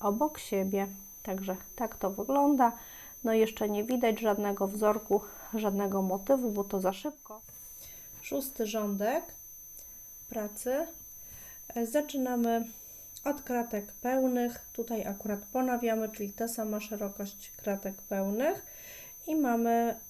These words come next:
e, dla przypomnienia, raz, dwa, trzy, cztery, pięć, sześć, siedem pełnych krateczek,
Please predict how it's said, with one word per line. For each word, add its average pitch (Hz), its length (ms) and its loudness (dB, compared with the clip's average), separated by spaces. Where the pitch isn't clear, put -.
e, 196 540 -2
dla 190 160 -2
przypomnienia, 196 880 -2
raz, 240 420 0
dwa, 196 400 0
trzy, - 420 -2
cztery, 202 640 -2
pięć, 202 680 -2
sześć, - 720 -6
siedem 185 560 -4
pełnych 196 360 -4
krateczek, 254 480 -4